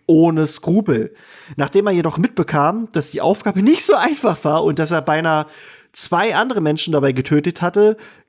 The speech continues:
ging ihm die, denn doch so ein bisschen die Nerven durch. Ähm,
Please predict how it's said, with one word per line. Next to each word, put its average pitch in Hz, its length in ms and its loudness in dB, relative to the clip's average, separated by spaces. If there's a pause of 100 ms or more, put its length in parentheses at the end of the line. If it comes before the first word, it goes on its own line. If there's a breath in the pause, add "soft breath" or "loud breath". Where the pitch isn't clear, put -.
ging 226 240 0
ihm 202 240 0
die, 185 100 -2 (320)
denn 160 160 -2
doch 277 140 -2
so - 140 0
ein 165 80 -10
bisschen 233 260 -2
die 226 100 0
Nerven 196 460 0
durch. 120 480 -4 (480 soft breath)
Ähm, 131 640 -2